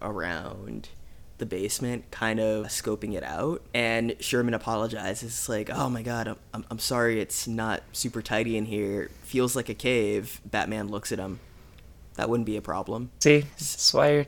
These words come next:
Speaker 2: that's why you're the writer, man.
Speaker 1: Yeah, or something
Speaker 2: That's
Speaker 1: like
Speaker 2: why you're
Speaker 1: that.
Speaker 2: the writer.
Speaker 1: Something like that. There could be a punch up to that punch up,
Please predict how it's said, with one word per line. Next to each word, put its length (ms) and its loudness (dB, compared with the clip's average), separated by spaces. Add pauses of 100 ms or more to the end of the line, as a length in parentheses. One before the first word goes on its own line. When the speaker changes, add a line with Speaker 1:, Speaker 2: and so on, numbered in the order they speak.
(100)
Speaker 2:
that's 160 0
why 120 8
you're 120 4
the 140 0
writer, 280 2
man. 280 -2
Speaker 1:
Yeah, 240 -2
or 160 4
something 440 2
Speaker 2:
That's 120 0
Speaker 1:
like 280 6
Speaker 2:
why 60 12
you're 80 12
Speaker 1:
that. 200 6
Speaker 2:
the 60 -2
writer. 200 0
Speaker 1:
Something 420 0
like 200 0
that. 360 -6
There 160 0
could 140 -8
be 60 0
a 60 2
punch 300 -4
up 120 -2
to 100 -4
that 200 -2
punch 300 -4
up, 220 -6